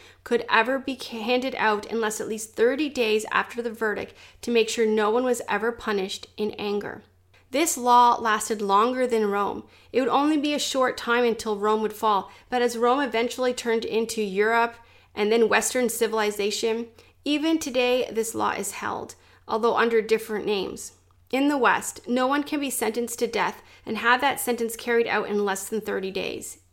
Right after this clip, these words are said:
even today. Giving the courts time to make sure that they have not given out an order in anger and haste, and making sure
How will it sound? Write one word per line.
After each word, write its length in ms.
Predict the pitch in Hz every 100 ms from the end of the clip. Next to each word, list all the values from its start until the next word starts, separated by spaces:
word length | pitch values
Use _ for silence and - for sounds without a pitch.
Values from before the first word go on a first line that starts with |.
| _
even 500 | 262 269 254 262 254
today. 480 | - 214 202 - - _ _ _ - - -
Giving 300 | - 277 320
the 100 | 330
courts 360 | 320 - 269 262
time 420 | - 240 240 220
to 100 | 214
make 200 | 220 214
sure 360 | 214 247 220 196 - -
that 220 | - 214 214
they 120 | 214
have 200 | 214 202
not 340 | 220 233 -
given 240 | 240 240 247
out 200 | 214 202
an 100 | 220
order 400 | - 214 214 190
in 180 | 208 -
anger 340 | 202 208 208 190
and 180 | 190
haste, 480 | 185 - 226 - - -
and 200 | 214 214
making 380 | 214 240 262
sure 420 | 240 - 294 262